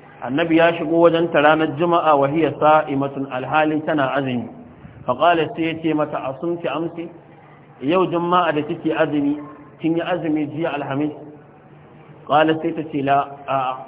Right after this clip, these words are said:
Qala sai annabi ya ce mata, "Turidina an tasumi gadan?" To kina so za ki azumi gobe Asabar? Qala sai ta ce, "La, a'a." Qala sai annabi ya ce mata, "Fa aftiri." Idan dai ba za ki azumi gobe Asabar ba,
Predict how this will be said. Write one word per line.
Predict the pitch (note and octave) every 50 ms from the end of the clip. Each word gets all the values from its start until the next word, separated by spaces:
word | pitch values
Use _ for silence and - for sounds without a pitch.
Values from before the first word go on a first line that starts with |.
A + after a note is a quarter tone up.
| - - - - - - - - - - - - - - -
Qala | C#3+ E3+ F#3 F3 E3 D#3+ E3
sai | F#3+ F#3
annabi | F#3 E3+ E3+ E3+ E3+ E3+ D#3 D#3+ D#3+
ya | D#3 D#3+
ce | F3+ D#3
mata, | D3+ D3+ D3 D3+ D3 D3+
"Turidina | - D3+ C#3+ C#3+ C#3 C#3+ F3 F3+ E3+ D#3
an | D#3 E3 F3+ E3+
tasumi | E3 D#3 - - E3 D#3+ E3 E3+ E3+ D#3+
gadan?" | D3 E3+ E3+ E3 E3+ D#3+ - - - - - - - - - - - - -
To | C#3 C3+ C3+
kina | D#3 F#3 F#3 F3 E3 -
so | F3 D#3+
za | D#3 E3 E3
ki | E3 D#3 D#3+
azumi | D#3+ - D#3+ D#3+ C#3+ D3+ D#3 E3 E3
gobe | C#3 D3 D3 C#3+ D#3 D3
Asabar? | D3 C3 - C#3+ D#3 E3+ E3+ - - - - - - - - - - - - - - - - - - - - - - - -
Qala | C3 C#3+ E3 E3 E3 E3
sai | E3 F3 E3
ta | F3 E3 D3+
ce, | - D#3+ C3+ C3
"La, | C#3+ C#3+ D3+ D3+ - C#3+
a'a." | D3 D3+ D3+ C#3+ C#3+ C#3+ C#3 - -
Qala | C#3+ D#3 D#3 D3 C#3 C3+ -
sai | E3
annabi | C#3+ C#3+ C#3 C#3 C#3+ C#3 C3+ C#3
ya | C#3 C3+
ce | - D3
mata, | C3+ C3+ C3+ C#3 C3 -
"Fa | - B2 G2+ C3+ C#3
aftiri." | - - - B2 G#2 G2+ F#2+ - - - - - - - - - - - -
Idan | C3+ C3+ D#3+ F#3 G3 F#3
dai | F3+ G3+ G3+
ba | G3 - E3+ D#3
za | E3 E3 E3 E3
ki | E3 D#3+ D3 -
azumi | D#3 D#3+ C#3+ D3 C#3 C#3 C#3+ C#3+ B2
gobe | B2 C3 B2+ C3+ D3
Asabar | C3 C#3+ - - - B2+ B2+ B2+ A#2+ A2
ba, | G#2+